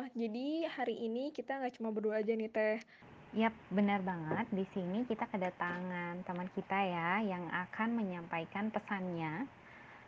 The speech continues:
Speaker 2: kepada para pemuda-pemudi lewat puisi. Hmm, mungkin sebelum kita mendengarkan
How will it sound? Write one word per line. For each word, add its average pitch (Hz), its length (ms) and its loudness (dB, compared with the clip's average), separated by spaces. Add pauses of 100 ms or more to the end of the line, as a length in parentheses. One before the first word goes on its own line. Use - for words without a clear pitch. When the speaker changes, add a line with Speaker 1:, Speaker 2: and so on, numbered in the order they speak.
(260)
Speaker 2:
kepada 196 320 6
para 185 320 2
pemuda-pemudi 175 960 2
lewat 185 240 4 (160)
puisi. 185 640 0
Hmm, 196 400 0
mungkin 269 560 2
sebelum 175 720 0
kita 190 240 0
mendengarkan 185 1200 0